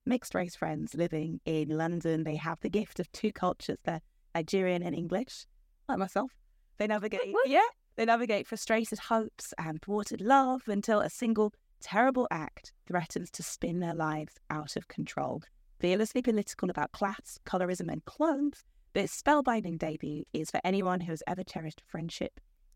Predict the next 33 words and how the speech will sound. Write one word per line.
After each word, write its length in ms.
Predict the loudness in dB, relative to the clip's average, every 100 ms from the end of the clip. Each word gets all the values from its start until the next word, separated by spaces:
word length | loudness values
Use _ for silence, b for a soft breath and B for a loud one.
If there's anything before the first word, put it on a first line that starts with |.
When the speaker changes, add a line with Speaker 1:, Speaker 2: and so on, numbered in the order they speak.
| 0
Speaker 1:
You 100 | 4
make 300 | 4 2 -2
of 80 | -6
it? 220 | -6 -2
Speaker 2:
I 40 | 4
loved 260 | 4 4
it. 160 | 2 2 -2
Speaker 1:
Yeah. 260 | 0 0 -6 -16 _ _ 2
Speaker 2:
I 60 |
loved 280 | 6 6 4
it. 180 | -2 -2 _ 0
Read 240 | 4 6
it, 240 | 6 2 0 _ _ _ _ _ _ _ 2
couldn't 220 | 4 4
put 100 | 0
it 100 | 0
down, 540 | 4 4 4 2 -2 -8 _ _ -20 -20 _ 0
and 120 | 2
I 40 |
thought, 320 | 2 0 0
"This 180 | -2 -6
is 80 | -4
what 120 | -4
I 40 | -2
wanna 160 | 0
read. 340 | 2 2 2 -4 _ _ _ _ _ 2
I 60 |
wanna 220 | 4 4
read 160 | 4 -2
stories 360 | -2 0 0 0
about 200 | -2 0
all 260 | 0 2 4
women, 460 | 4 4 0 -8